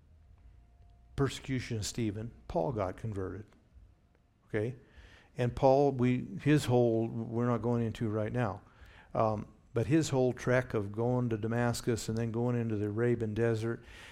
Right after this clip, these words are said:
and spending three years there and finally going to Jerusalem, then going back to Tarsus.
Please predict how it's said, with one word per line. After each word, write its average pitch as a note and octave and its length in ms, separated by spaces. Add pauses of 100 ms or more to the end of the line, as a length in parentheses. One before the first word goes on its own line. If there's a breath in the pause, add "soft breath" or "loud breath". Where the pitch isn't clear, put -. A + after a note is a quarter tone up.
(120 loud breath)
and A2 500
spending A#2+ 320
three C3+ 280
years A#2+ 360
there A2+ 280
and G#2+ 120
finally A#2+ 300
going A2+ 320
to G2+ 80
Jerusalem, A2+ 500
then B2 180
going A#2 280
back A2+ 260
to - 60
Tarsus. - 560